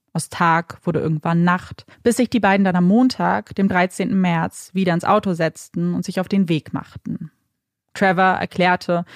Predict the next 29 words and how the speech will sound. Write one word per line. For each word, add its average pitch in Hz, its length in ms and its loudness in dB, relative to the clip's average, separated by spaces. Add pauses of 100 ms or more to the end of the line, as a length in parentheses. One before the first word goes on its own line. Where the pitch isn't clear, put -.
(240)
dass 196 160 0
sie 185 80 -6
jetzt 180 360 -2
zu 190 100 -2
dem 170 180 2
Boot 185 280 2
fahren - 420 -4
würden, - 640 -8
dass 180 180 0
dort 180 240 2
in 190 80 2
der 175 80 2
Nähe 175 300 2
auch 165 120 -2
ein 170 240 -4
Haus 214 300 2
wäre, 170 380 0
das 185 160 -4
ihnen 185 160 0
erstmal 165 500 -2
Unterschlupf 170 720 -4
bieten 151 340 -6
würde. 85 380 -8 (440)
Sie - 140 0
müssten 185 400 0
nach 160 240 2
Anna 165 220 2
Maria 165 460 2
Island. - 640 -2